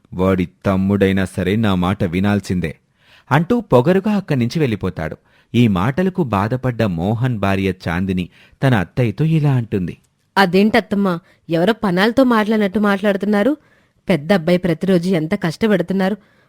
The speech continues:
Speaker 2: ఆ పడే కష్టమేదో మరో దుకాణంలో కష్టపడితే జీతంతో పాటు గౌరవం కూడా దక్కేదేమో."
Speaker 1: "నువ్వు ఊరుకో చాందిని.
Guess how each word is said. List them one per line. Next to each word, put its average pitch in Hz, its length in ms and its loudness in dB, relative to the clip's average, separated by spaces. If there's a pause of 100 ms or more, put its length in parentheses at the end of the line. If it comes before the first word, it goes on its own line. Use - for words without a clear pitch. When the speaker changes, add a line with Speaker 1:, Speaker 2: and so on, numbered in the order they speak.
(140)
Speaker 2:
ఆ 175 60 0
పడే 175 280 0
కష్టమేదో 190 640 -2 (300)
మరో 175 220 4
దుకాణంలో 202 500 0
కష్టపడితే 190 680 -2 (400)
జీతంతో 170 420 -2
పాటు 180 260 0
గౌరవం 175 360 2
కూడా 220 160 2
దక్కేదేమో." 190 720 2 (340)
Speaker 1:
"నువ్వు 95 160 4
ఊరుకో 107 300 2
చాందిని. 98 320 0